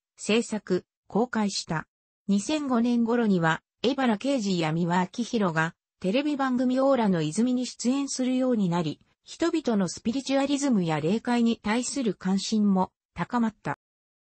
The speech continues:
十九世紀から二十世紀にもなると、自然科学に過度の期待を寄せる人々が増え、霊界のことまでも自然科学的に立証しようとするような試みも、欧米諸国などで行われた。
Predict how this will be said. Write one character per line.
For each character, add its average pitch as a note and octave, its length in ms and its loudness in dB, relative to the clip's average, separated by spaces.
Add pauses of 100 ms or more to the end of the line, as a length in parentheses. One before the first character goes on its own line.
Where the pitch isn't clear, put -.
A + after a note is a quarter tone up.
(480)
十 C#4 240 0
九 D4+ 220 -2
世 D4+ 260 -6
紀 - 160 -18
か F#3 120 -2
ら E3+ 100 0
二 E3 160 0
十 A3+ 100 0
世 D4 360 -4
紀 - 140 -2
に F#3 120 2
も E3+ 120 0
な F3 120 0
る E3+ 120 -4
と、 D#3 240 0 (200)
自 F3+ 200 -4
然 C#4 220 -2
科 D4 160 -4
学 B3 300 -2
に F3+ 180 0 (200)
過 D#4+ 160 -4
度 F4 120 0
の A#3+ 160 0
期 - 160 -16
待 B3 240 0
を A#3+ 100 2
寄 A#3 120 0
せ C4 180 -4
る B3 80 -2
人 C4+ 240 -4
々 A3+ 220 -2
が D#3 100 -2
増 F3 220 -2
え、 E3+ 120 -2 (220)
霊 A3 220 2
界 C#4+ 240 -2
の C4+ 140 -2
こ B3 120 -6
と C#4 120 -4
ま B3 120 0
で F3+ 140 0
も D#3+ 180 0 (240)
自 F3 240 -4
然 D4+ 200 0
科 C4+ 140 -2
学 C4+ 200 -6
的 C4+ 300 -4
に A#3+ 120 2
立 F3+ 220 -2
証 C#4 220 0
し C#4 140 -4
よ C#4 120 4
う C4 60 -2
と G#3+ 120 -2
す G3+ 160 -4
る G#3+ 140 0
よ A#3 140 2
う G#3 40 2
な F#3 160 0
試 F#3+ 240 -4 (120)
み F3 120 0
も、 D#3+ 220 -2 (200)
欧 B3+ 220 2
米 C#4+ 220 2
諸 C4+ 160 -2
国 C4+ 280 -2
な G#3+ 120 0
ど G3 100 2
で E3 100 -2
行 D#3 240 -4
わ E3 260 0
れ D3 100 -4
た。 C#3 180 -8